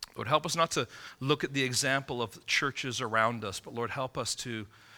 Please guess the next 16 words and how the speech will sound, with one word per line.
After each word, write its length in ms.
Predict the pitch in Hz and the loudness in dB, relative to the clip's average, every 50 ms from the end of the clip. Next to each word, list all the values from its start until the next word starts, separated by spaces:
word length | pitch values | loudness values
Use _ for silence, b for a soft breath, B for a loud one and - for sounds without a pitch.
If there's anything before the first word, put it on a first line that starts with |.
| B B B | B B B
look 240 | 127 120 127 - - | -8 -8 -6 -6 -6
at 200 | 113 110 117 - | -8 -8 -8 -8
the 80 | 117 | -8
Word 260 | 104 104 120 120 127 | -6 -2 0 0 0
of 120 | 120 107 113 | 0 -2 -4
God 260 | - 110 104 101 101 | -4 -2 0 0 -2
that 80 | 110 - | -2 -6
reveals 720 | 131 110 104 101 101 104 107 113 135 143 113 98 95 - - | -8 -8 -8 -8 -6 -4 -2 -2 0 -2 -2 -4 -4 -6 -6
to 200 | - 113 98 95 | -6 -6 -6 -6
us 260 | 92 92 - - - B B B B B B B _ | -6 -4 -4 -6 -6 B B B B B B B _
what 160 | 110 107 104 | -8 -6 -6
a 40 | 98 | -4
church 340 | - - - - 107 98 | -2 -2 -2 -2 -4 -4
should 260 | - - - - 98 92 92 _ _ | -2 -4 -4 -4 -6 -10 -14 _ _
be 180 | 110 110 117 | -6 -4 -4
like, 320 | 113 98 80 76 - - | -4 -6 -8 -10 -14 -16